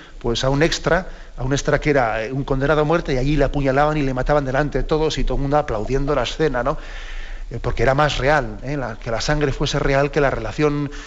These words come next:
sexual se viese allí. Es que es curioso, ¿no? Cómo la violencia y el sexo invaden el teatro y la literatura en la decadencia del Imperio Romano.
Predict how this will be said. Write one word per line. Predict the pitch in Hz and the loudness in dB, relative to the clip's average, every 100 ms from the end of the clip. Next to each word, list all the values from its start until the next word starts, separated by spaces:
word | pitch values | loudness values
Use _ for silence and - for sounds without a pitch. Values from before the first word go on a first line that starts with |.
| - | -4
sexual | 151 139 143 147 | -2 0 2 0
se | - | 2
viese | 135 147 143 | 0 2 0
allí. | 139 147 - - - - 120 - - | 0 -2 -4 -12 -10 -8 -10 -10 -10
Es | - | -8
que | - 151 | -2 -2
es | - | 0
curioso, | 143 147 151 135 | 0 2 2 0
¿no? | 147 | 0
Cómo | 156 143 135 | 2 2 2
la | 135 127 | 2 2
violencia | 120 131 147 170 - 156 | 0 0 2 0 0 0
y | |
el | 135 | 0
sexo | 110 165 156 - 165 - - - - - - - - - | 0 0 0 -2 0 -2 -4 -12 -18 -18 -16 -14 -6 -2
invaden | 135 131 165 170 156 | 2 4 4 2 0
el | 131 | 0
teatro | 147 156 165 165 170 - - | 0 0 0 -2 -4 -8 -4
y | 160 | 0
la | 147 | 0
literatura | 131 117 127 120 180 147 156 - - - - - - - - - - - - | 0 -2 -2 0 2 2 0 -6 -16 -16 -18 -20 -20 -20 -20 -20 -20 -12 0
en | 156 135 | 2 4
la | 123 | 2
decadencia | 120 123 135 151 165 | 0 0 0 0 0
del | 147 | 0
Imperio | 131 131 123 | 0 0 0
Romano. | 123 107 101 87 | -2 -4 -6 -8